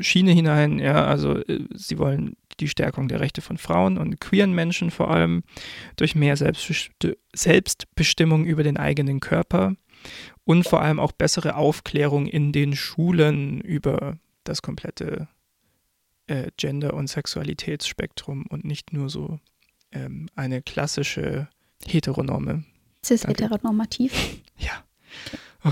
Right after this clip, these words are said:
Speaker 1: Gott,
Speaker 2: <laughs>
Speaker 1: plötzlich war das Wort weg. Ähm, Ausbildung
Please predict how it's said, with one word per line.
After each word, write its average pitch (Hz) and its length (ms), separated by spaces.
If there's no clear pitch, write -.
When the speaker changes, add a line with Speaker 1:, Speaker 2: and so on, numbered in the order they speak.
Speaker 1:
Gott, - 360
Speaker 2:
<laughs> - 220
Speaker 1:
plötzlich 139 260
war 131 100
das 135 160
Wort 139 200
weg. - 140
Ähm, 139 560
Ausbildung 127 880